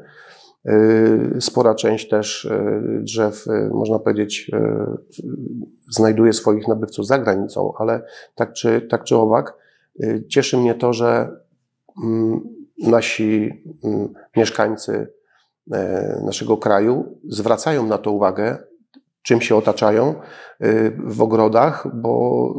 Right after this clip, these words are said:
bo, bo jest to jakaś, można powiedzieć, forma wyjątkowości, y, posiadanie czegoś takiego. Oczywiście za tym też idzie pewnie, pewnego rodzaju wiedza,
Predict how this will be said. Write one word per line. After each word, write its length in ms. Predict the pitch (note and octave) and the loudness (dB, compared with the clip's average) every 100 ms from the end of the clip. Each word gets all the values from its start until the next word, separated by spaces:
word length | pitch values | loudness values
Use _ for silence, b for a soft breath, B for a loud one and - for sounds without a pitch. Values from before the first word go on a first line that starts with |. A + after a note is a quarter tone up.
| B2 | -8
bo, 360 | B2 C3+ A#2 A#2 C#3 | -12 -8 -6 -6 0
bo 160 | A2+ | 4
jest 220 | B2+ C3+ - | 4 2 0
to 160 | G#2 | 0
jakaś, 480 | A2 G2+ G#2 - - | 0 -2 -4 -4 -4
można 220 | A2 G#2 | -2 0
powiedzieć, 260 | G#2+ G#2 - | 0 -2 -4
forma 600 | - A2 G#2+ G#2+ G#2+ A2+ | 2 4 4 4 4 2
wyjątkowości, 1300 | G#2 A#2+ A2+ A2 - G2 G2 F#2+ - - G2 G#2 G#2+ A2 G#2 G2+ G#2 - | 2 4 4 2 0 0 0 -2 -8 -6 -2 -2 -2 -4 -4 -4 -4 -6
y, 40 | - | -6
posiadanie 480 | G2+ - G#2+ G2+ F#2+ | -2 0 2 2 2
czegoś 260 | G#2 F#2 | 0 -2
takiego. 440 | F2+ - - D#2+ - B B - | -4 -4 0 0 -2 B B -6
Oczywiście 560 | - A#2+ C#3 - A#2 A2 B B B B _ C#3+ | 0 2 2 4 2 0 B B B B _ -4
za 180 | A2 | -2
tym 440 | A2 A#2 A#2 A#2 - _ | 0 0 -2 -4 -16 _
też 260 | A2 - | -6 -4
idzie 220 | A2+ A2+ | -2 -2
pewnie, 480 | A2+ G#2 A2 A2 - - - A2 - | 0 0 2 2 0 -6 -12 -18 -6
pewnego 360 | G#2 A2 A2 A2+ | 0 2 2 2
rodzaju 320 | A2+ A#2 A2+ | 2 2 4
wiedza, 540 | A2+ G2+ G#2 C#3 - | 2 4 2 0 -4